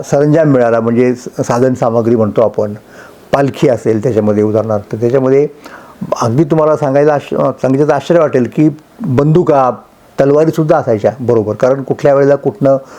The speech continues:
कोण हल्ला करील, लुटालूट होईल सांगता येत नव्हतं ना त्या काळामध्ये, तर ते झालं. मग ज्ञानेश्वरीची गाथेची पुस्तकं म्हणजे वह्या हस्तलिखित हे तिथे असायचं बरोबर. आणि मुख्य म्हणजे या सरदारांच्यावर त्यां-, घोडेस्वारी यायची,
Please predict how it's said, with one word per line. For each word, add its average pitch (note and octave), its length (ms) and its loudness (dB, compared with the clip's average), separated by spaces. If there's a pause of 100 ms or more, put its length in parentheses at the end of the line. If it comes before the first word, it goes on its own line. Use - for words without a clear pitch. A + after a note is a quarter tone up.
(160)
कोण D3+ 160 2
हल्ला B2+ 280 2
करील, B2+ 340 0 (360)
लुटालूट C3 520 0
होईल C#3 120 2
सांगता B2+ 560 -2 (240)
येत C#3 120 0 (440)
नव्हतं C#3 320 0
ना F3+ 80 2
त्या D3 140 2
काळामध्ये, A2+ 500 0 (460)
तर E3 40 2
ते - 300 0
झालं. A2 260 0 (300)
मग D3+ 80 2
ज्ञानेश्वरीची C#3+ 720 0
गाथेची C#3 460 -2
पुस्तकं - 540 -2
म्हणजे A#2+ 280 0 (120)
वह्या B2+ 320 0
हस्तलिखित A2+ 520 -2 (460)
हे F3+ 60 4
तिथे D3+ 280 -2
असायचं A#2+ 460 2
बरोबर. A#2 300 2 (340)
आणि E3 140 0
मुख्य F#3 320 0
म्हणजे G#3 360 2 (320)
या E3+ 100 4
सरदारांच्यावर F#3+ 720 2
त्यां-, F3+ 640 -2
घोडेस्वारी F3+ 460 2
यायची, G#2 220 -2